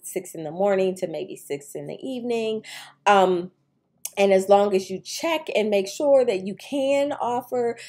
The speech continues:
you know, your business, uh, your, um, space up for maybe birthday parties or something like that on a weekend time, or so, at some period when you are not providing childcare services, that's another option. So think about things like that, and think about,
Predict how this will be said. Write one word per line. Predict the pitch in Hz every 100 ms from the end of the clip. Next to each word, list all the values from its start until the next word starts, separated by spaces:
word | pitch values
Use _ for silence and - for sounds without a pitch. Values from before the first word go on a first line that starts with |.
| - -
you | 240
know, | 233 202 196 190
your | 208 208
business, | 202 190 202 190 185 180 - -
uh, | 196 185
your, | 190 190 175 156 -
um, | 190 170 160
space | - - 320 233 - - -
up | 180 165 - -
for | - 196 175 165 160 -
maybe | 175 175 170 147 -
birthday | 160 156 143 -
parties | 170 170 160
or |
something | 160 156 147 165
like | 156 147 -
that | 160 151
on | - 147
a | 143
weekend | 202 262 247 240 233
time, | 247 226 214 202 - - -
or | 185
so, | 185 220 -
at | 190 -
some | - 226 226
period | - 190 185 175
when | 175 175
you | 175
are | 160
not | 170 170 165
providing | 180 170 165 165
childcare | 160 160 160
services, | 156 160 156 156 160 - - - -
that's | 156 165 190 -
another | 285 285 339 -
option. | - - - - 131
So | - 247
think | 254 392 480
about | 415 190 147
things | - 160 -
like | 165 -
that, | 165 165 -
and | 190 190
think | 226 233
about, | - 226 185